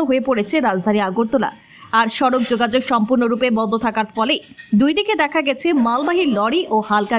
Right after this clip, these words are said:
যানবাহনের লম্বা লাইন। আসামের দিক থেকে আসা মালবাহী লরিগুলো লম্বা লাইন দেখা গেছে আট নং জাতীয় সড়কের আমবাসা এলাকায়। এর ফলে নিত্য প্রয়োজনীয় দ্রব্যের মূল্য বৃদ্ধির আশঙ্কা প্রকাশ করছেন সাধারণ মানুষ। এছাড়া উত্তর ও ঊনকোটি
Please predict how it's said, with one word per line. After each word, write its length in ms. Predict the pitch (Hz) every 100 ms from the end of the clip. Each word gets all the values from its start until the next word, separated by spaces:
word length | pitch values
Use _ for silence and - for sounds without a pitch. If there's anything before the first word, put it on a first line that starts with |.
| 202
যানবাহনের 480 | 202 190 196 226 262 196
লম্বা 240 | 214 311 285
লাইন। 160 | 151 202 _ - - - 240
আসামের 320 | 247 392 480 330
দিক 100 | 339
থেকে 140 | 359 359 285
আসা 180 | 262 349 262
মালবাহী 340 | 233 262 311 285
লরিগুলো 340 | 233 254 294 302 226
লম্বা 240 | 220 262 277
লাইন 140 | 269 208
দেখা 160 | 208 190
গেছে 160 | 196 294 254
আট 100 | 202 -
নং 100 | 208 202
জাতীয় 220 | 202 202 320
সড়কের 340 | 349 320 339 330 - - 220
আমবাসা 380 | 233 254 311 330 190
এলাকায়। 300 | 165 214 - - - _ _ _ _ - - - 277
এর 80 | 285
ফলে 160 | 302 453 415
নিত্য 200 | 339 302 415
প্রয়োজনীয় 400 | 403 381 381 392 233
দ্রব্যের 300 | 285 330 294
মূল্য 160 | 269 294 320
বৃদ্ধির 340 | 339 349 302
আশঙ্কা 280 | 233 277 294 285
প্রকাশ 240 | 247 269 - 277
করছেন 360 | 285 - 190 208 - - -
সাধারণ 360 | 214 208 196 196
মানুষ। 220 | 185 196 - - - - - - 254
এছাড়া 280 | 269 415 440 359
উত্তর 280 | - - 392 403
ও 20 | 359
ঊনকোটি 320 | 349 381 392